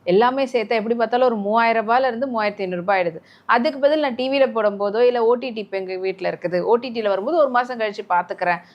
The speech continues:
அப்படின்ற ஒரு நோக்கத்துல கூட பாக்கறதுக்கு போகாம இருக்கலாம்ல.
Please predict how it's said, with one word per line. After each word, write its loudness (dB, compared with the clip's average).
அப்படின்ற 2
ஒரு 2
நோக்கத்துல -6
கூட 0
பாக்கறதுக்கு -2
போகாம 2
இருக்கலாம்ல. -2